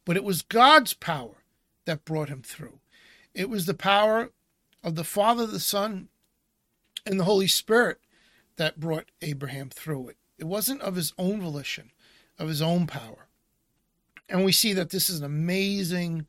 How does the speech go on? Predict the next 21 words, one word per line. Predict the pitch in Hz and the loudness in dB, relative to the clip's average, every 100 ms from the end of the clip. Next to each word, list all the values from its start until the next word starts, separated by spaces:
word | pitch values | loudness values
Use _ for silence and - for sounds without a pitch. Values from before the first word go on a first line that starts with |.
| _ _ _ _ _ _ - | _ _ _ _ _ _ -4
prophecy, | 170 156 - - 143 131 - | -2 -2 -4 -6 -8 -12 -14
amazing. | 135 143 156 165 151 135 - _ _ - - _ _ _ | -8 -4 0 0 0 -4 -12 _ _ -20 -20 _ _ _
And | - | -6
that's | 165 170 | -4 -2
the | 156 | 0
second | - 196 170 180 | 2 2 0 -4
point | - 160 156 - | -4 -6 -6 -8
in | 139 | -12
our | 131 | -8
sermon. | - 185 165 170 190 196 _ _ _ _ _ _ _ _ _ _ _ _ _ _ _ _ _ | -4 -4 -4 -4 -8 -12 _ _ _ _ _ _ _ _ _ _ _ _ _ _ _ _ _
The | 190 | 0
apostle | 180 - 226 233 - 240 | 0 8 8 8 4 0
explains, | - - - 220 262 233 165 - - - - _ _ _ _ | 0 -2 0 0 0 -2 -6 -12 -12 -12 -16 _ _ _ _
"The | - | -6
Lord | 160 170 208 226 | -2 2 2 2
gave | 175 208 214 | 0 0 0
this | 190 208 | 0 -2
prophecy | - - 202 196 202 - 196 202 | -4 2 2 2 0 -2 -2 -4
for | - - - | -8 -14 0
our | 190 226 240 269 | 4 6 6 2
encouragement. | 247 196 214 233 214 151 - - _ | -2 -2 2 2 2 -4 -14 -20 _